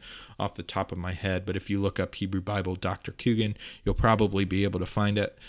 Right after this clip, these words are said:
Um, those are really great textbooks that give a lot of background information that I found helpful as I was going through college and seminary. Um,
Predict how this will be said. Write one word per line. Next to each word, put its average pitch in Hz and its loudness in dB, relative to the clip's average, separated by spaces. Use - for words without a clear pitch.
Um, 98 2
those 120 8
are 139 10
really 135 10
great 120 6
textbooks 120 4
that 101 2
give 107 6
a 101 6
lot 104 6
of 98 0
background 104 4
information 104 0
that 90 0
I 101 4
found 110 4
helpful 107 0
as 98 -2
I - 2
was 98 0
going 98 0
through 98 2
college 98 0
and 90 -2
seminary. 143 2
Um, 104 4